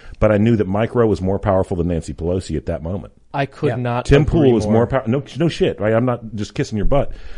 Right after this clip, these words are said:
Speaker 1: Um,
Speaker 2: <laughs>
Speaker 1: like, because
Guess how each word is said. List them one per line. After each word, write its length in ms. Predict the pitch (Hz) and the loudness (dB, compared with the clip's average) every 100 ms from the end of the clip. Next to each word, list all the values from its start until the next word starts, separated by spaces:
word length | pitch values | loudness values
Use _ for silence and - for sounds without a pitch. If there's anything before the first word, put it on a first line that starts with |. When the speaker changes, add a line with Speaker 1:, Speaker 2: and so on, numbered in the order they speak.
| - - | -12 -2
Speaker 1:
Um, 400 | 110 104 110 - | 2 2 2 -4
Speaker 2:
<laughs> 40 | 127 | 2
Speaker 1:
like, 140 | 196 202 - - - - - - - - - - - - 98 107 - | 2 2 -12 -18 -18 -20 -20 -20 -20 -20 -20 -20 -20 -20 -16 -16 0
because 600 | 120 135 - 147 117 - | 4 4 4 2 0 -4